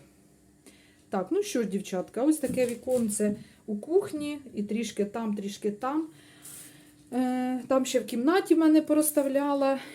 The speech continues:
є, і в одній, і в іншій. Ну, то вже наступного разу. Так, бажаю вам всім здоров'я, мирного неба наш-, нам, нашій країні, щоб все в нас було добре.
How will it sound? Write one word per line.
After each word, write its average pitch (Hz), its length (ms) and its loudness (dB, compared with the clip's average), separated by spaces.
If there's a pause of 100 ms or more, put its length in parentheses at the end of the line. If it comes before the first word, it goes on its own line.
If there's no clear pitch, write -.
є, 247 440 -2 (300)
і 220 80 -8
в 214 80 -2
одній, 240 340 -4
і 214 60 -10
в 208 60 -12
іншій. 240 420 -6
Ну, 302 220 -4
то - 160 -12
вже 240 160 -6
наступного 196 640 -10
разу. 147 300 -12 (760)
Так, 185 260 -10
бажаю 233 400 -2
вам 208 320 -4
всім 202 440 -8
здоров'я, 269 680 -4
мирного 214 440 -4
неба 247 400 -4
наш-, 269 360 -6
нам, 247 400 -6
нашій 233 360 -8
країні, 233 680 -6 (480)
щоб - 220 -6
все 220 260 -4
в 214 60 -2
нас 202 200 2
було 190 280 -2
добре. 240 540 -2